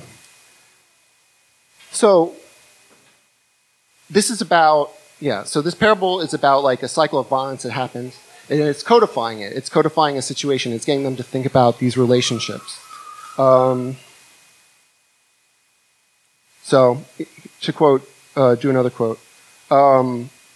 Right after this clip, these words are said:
"The parable may codify the futility of armed rebellion, but it does more. By exploring the themes of ownership, inheritance, and heir, it calls into question the accepted versions of these themes and undermines their credibility."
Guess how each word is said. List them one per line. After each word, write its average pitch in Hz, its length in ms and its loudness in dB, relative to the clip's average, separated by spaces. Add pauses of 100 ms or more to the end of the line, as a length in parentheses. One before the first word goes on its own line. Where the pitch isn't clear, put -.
(440)
"The 139 80 -4
parable 180 300 0
may 160 140 2
codify - 1000 -2
the 131 80 -8
futility 170 520 2
of 127 80 0
armed 139 200 2
rebellion, 139 600 0 (220)
but 143 80 2
it 139 100 2
does 156 180 2
more. 127 440 0 (220)
By 127 140 4
exploring 139 400 0
the 131 60 -2
themes 135 280 -4
of 131 80 -4
ownership, 131 460 0 (380)
inheritance, 127 720 0 (240)
and 123 140 -2
heir, 139 420 2 (260)
it 131 100 -6
calls 160 240 2
into 143 160 -4
question 139 440 -2
the 131 80 0
accepted 131 400 -2
versions 131 480 -2
of 117 200 -6
these 117 280 -6
themes 127 540 -6 (340)
and 123 140 0
undermines 135 500 0
their 120 120 -2
credibility." 110 800 -6